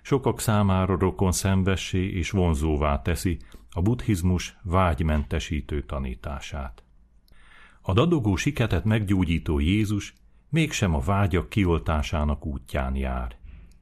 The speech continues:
Imádsága nem egyéni meditáció, hanem az atyával folytatott,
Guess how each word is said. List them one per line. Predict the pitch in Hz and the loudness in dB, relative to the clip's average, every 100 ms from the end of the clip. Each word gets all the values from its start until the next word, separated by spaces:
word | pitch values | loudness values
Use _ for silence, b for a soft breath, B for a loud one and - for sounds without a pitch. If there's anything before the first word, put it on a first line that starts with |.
| - | -2
Imádsága | 110 107 107 123 113 113 | 2 4 2 2 2 2
nem | 135 123 - | 2 0 0
egyéni | 92 82 80 69 | 0 2 2 2
meditáció, | 73 73 76 80 78 - 87 87 87 B B B B | 0 -2 -2 -2 -2 -2 0 0 -2 B B B B
hanem | 107 98 | 2 4
az | 92 - | 4 2
atyával | 131 127 113 92 82 | -2 2 2 4 2
folytatott, | 73 107 101 98 - 87 - | 2 2 2 0 -2 -2 -4